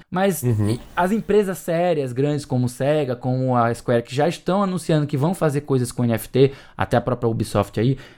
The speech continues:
Speaker 1: elas vão muito mais trabalhar com quinquilharia digital.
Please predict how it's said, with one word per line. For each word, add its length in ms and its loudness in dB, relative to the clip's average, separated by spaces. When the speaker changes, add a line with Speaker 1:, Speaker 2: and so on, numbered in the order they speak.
Speaker 1:
elas 300 2
vão 100 0
muito 320 0
mais 320 2
trabalhar 540 0
com 200 -2
quinquilharia 1200 0
digital. 680 0